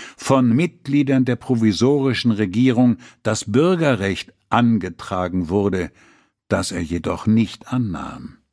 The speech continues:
Schon Engels Hinweis auf das Presserecht macht deutlich, dass Marx und er vor allem von dem Gedanken beherrscht waren, sich mit einer Zeitung ins politische Geschehen einzuschalten.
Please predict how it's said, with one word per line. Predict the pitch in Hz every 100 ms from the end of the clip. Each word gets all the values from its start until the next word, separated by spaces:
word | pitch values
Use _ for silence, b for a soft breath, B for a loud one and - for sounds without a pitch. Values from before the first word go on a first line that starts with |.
| _ _ _ _ _ _ _ _ _ _ _ _ _ -
Schon | - 156
Engels | 165 185 143
Hinweis | 160 170 143 143 131 120
auf | 120 -
das | 113 104 - -
Presserecht | - 151 - 95 92 95 - -
macht | 90 -
deutlich, | 107 123 117 113 - b b b b b
dass | - 98
Marx | 98 110 135 131 - -
und | 139 143 131
er | 107 110 127 123 - _ _ _ _ -
vor | 117 117
allem | 165 190 156
von | 131 120
dem | 110
Gedanken | 104 117 131 - 90
beherrscht | 95 107 120 -
waren, | 107 107 107 - B B
sich | 113 120 120
mit | 127
einer | 120 127 123
Zeitung | - 147 139 123 98 90
ins | 90 90 -
politische | - 95 113 120 95 85
Geschehen | 80 90 107 101 104
einzuschalten. | 92 73 - - - 71 - -